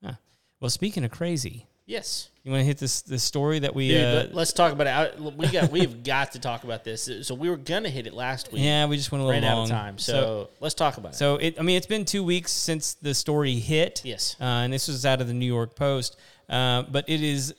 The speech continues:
Speaker 1: uh, a guy out of, and I believe it's Decatur, uh, Georgia.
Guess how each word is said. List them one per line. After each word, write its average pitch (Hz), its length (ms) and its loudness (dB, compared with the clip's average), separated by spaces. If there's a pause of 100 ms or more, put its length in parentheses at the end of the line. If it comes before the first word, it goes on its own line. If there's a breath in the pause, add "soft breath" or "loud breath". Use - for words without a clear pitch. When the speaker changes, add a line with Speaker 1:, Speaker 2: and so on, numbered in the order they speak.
Speaker 1:
uh, 135 280 0
a 131 100 0
guy 147 500 2
out 139 160 0
of, 135 180 0
and 135 160 -2
I 127 120 0
believe 156 280 -4
it's 147 120 -4
Decatur, 131 920 -2
uh, 113 220 -4
Georgia. 117 640 -4